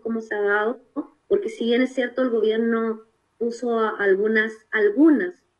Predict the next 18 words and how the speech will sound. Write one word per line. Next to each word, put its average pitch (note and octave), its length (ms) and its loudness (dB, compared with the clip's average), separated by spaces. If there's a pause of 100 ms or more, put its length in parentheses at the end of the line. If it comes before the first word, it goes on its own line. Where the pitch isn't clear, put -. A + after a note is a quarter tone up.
(140)
señales, G#3+ 640 -2
¿cierto?, G3+ 340 -4
de F#3 260 2
qué, G3 220 -2
qué G#3+ 80 2
pasaba G#3 420 -8
con G3 140 -6
el F#3+ 100 -8
tema G3+ 180 -4
de G3 80 -4
los F#3+ 80 -4
estudiantes F#3+ 540 -4 (440)
internacionales, F#3+ 960 2 (400)
eh, F#3+ 460 4
el G#3 120 2
mensaje G#3 580 -2
fue A#3 180 -6
claro: F3 420 0